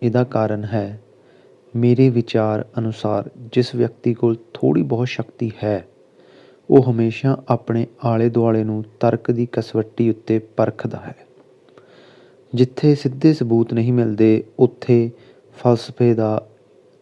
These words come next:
ਅਹਿਮ ਥਾਂ ਹੁੰਦਾ ਹੈ। ਜਿਵੇਂ ਮੈਂ ਪਹਿਲਾਂ ਹੀ ਆਖ ਚੁੱਕਾ,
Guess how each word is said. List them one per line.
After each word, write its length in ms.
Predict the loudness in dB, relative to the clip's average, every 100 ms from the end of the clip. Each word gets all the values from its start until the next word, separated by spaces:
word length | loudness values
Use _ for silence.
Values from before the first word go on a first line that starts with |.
| _ _ _
ਅਹਿਮ 280 | 0 2 2
ਥਾਂ 260 | 0 -4 -4
ਹੁੰਦਾ 320 | -6 -10 -10
ਹੈ। 160 | -14 -20 _ _ _ _ _ _ -8
ਜਿਵੇਂ 260 | 0 4 4
ਮੈਂ 140 | 4
ਪਹਿਲਾਂ 300 | 0 0 0
ਹੀ 220 | 0 -2 -4 2
ਆਖ 200 | 2 2
ਚੁੱਕਾ, 420 | -8 -10 -12 -16